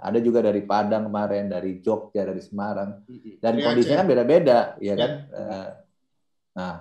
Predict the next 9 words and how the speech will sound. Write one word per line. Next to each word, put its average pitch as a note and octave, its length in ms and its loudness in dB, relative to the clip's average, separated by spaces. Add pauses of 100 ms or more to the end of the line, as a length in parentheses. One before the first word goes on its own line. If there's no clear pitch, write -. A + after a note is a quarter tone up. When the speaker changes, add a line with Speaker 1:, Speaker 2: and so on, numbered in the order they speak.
Speaker 1:
silakan B2 400 2
deh, C3+ 80 8
monggo, A#2 560 0
supaya B2 560 2
kita C3+ 320 0
dapat G#2 640 -2 (400)
apa, B2 400 -4
supaya - 480 0
Speaker 3:
Summary-nya. B2 260 0